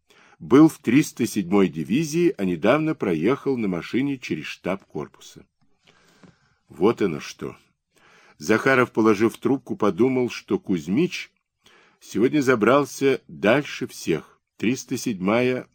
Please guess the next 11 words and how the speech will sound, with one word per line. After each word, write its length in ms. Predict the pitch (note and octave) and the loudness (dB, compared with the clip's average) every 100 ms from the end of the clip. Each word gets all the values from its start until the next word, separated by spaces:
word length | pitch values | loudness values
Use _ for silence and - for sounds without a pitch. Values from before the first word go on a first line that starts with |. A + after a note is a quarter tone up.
| _ | _
затягивала 960 | - E2 F2+ - A2 A#2+ A#2+ A2+ A2+ G#2+ | -16 -4 -4 0 0 0 -2 -2 -2 -4
горло 480 | - - F#2+ A#2 A#2 | -10 -2 2 2 2
мешка, 640 | A2+ G#2+ - - A#2 F#2 _ _ _ _ - _ | -2 -4 -8 -2 -2 -2 _ _ _ _ -20 _
и 100 | F#2+ | 0
офицеры 540 | F#2+ - G2 - A#2 G2+ | 2 2 -4 2 4 4
связи 480 | - F#2+ C3+ A2+ | 0 2 2 2
добирались 560 | G2+ F2+ F2+ G#2 A#2+ G#2 | -2 0 2 2 2 0
до 140 | F#2 | -2
неё 240 | G2 F#2+ G#2 | 0 2 0
только 420 | - G#2+ A2+ A#2 | 2 0 2 -10
самолётами. 760 | - G#2+ F#2+ E2 C#2+ C#2 C2 | -8 -8 -4 -4 -6 -16 -18